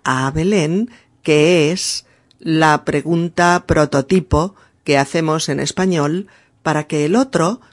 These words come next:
nos hable de sus vacaciones. La pregunta es, "¿Qué haces en vacaciones?". "¿Qué haces en vacaciones?".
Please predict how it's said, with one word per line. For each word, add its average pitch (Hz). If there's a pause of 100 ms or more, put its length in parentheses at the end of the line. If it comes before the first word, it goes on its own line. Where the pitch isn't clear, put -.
(100)
nos 123
hable 151
de 151
sus 151
vacaciones. 151 (420)
La 165
pregunta 190
es, 160 (760)
"¿Qué 233
haces 196 (100)
en 147
vacaciones?". 143 (1160)
"¿Qué 233
haces 240
en 196
vacaciones?". 156